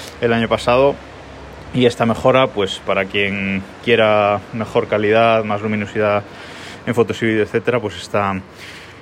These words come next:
está muy bien, pero creo que se han pasado un poquito con, con la subida de precio. Yo habría sustituido directamente uno por el otro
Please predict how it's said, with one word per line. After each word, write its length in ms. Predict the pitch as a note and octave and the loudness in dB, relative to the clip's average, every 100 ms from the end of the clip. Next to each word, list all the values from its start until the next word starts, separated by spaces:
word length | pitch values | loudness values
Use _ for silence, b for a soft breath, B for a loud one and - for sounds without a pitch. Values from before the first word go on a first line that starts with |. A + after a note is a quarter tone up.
| - | -6
está 180 | A#2 C#3 | -2 2
muy 140 | B2+ A#2 | 4 4
bien, 160 | B2+ | 4
pero 180 | B2+ G#2 | 2 2
creo 220 | A2 A#2 | 2 2
que 60 | G#2 | 2
se 80 | A#2 | -2
han 80 | |
pasado 240 | G#2 G2 G#2+ | -2 -2 -4
un 100 | G2+ | -4
poquito 400 | F#2+ G2 A2 G2+ | -6 -4 -2 -2
con, 380 | G2 F#2 F2+ E2+ - - | -2 -4 -8 -12 -10 -4
con 120 | G2 | -4
la 60 | |
subida 260 | F#2+ G2+ G2 | -2 0 0
de 80 | F2+ | 0
precio. 340 | F#2 F2+ D#2+ | -4 -8 -10
Yo 240 | D#2 F#2 - - G2 | -10 -8 -10 -10 -8
habría 220 | F#2 F#2 | -4 -4
sustituido 480 | F2+ F#2+ G2+ G2+ G2+ | -8 -12 -4 -2 0
directamente 840 | G2 F#2+ G2 G2 F#2+ G#2+ G2 G2 - - - | -2 -2 -4 -4 -4 -2 -2 -2 -12 -18 -6
uno 220 | A#2 - | -4 -2
por 140 | G2+ | 0
el 80 | G2+ | 0
otro 420 | A2 B2+ C3+ D3+ | -2 0 0 0